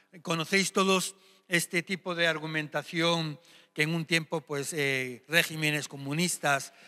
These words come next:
compartían como los saduceos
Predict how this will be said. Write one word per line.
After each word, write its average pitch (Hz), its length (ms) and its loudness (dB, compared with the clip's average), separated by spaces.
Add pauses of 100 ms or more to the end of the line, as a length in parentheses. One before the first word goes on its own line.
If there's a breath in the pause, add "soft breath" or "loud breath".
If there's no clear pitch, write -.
(160 loud breath)
compartían 160 800 0
como 143 420 -2
los 139 180 -4
saduceos 139 680 2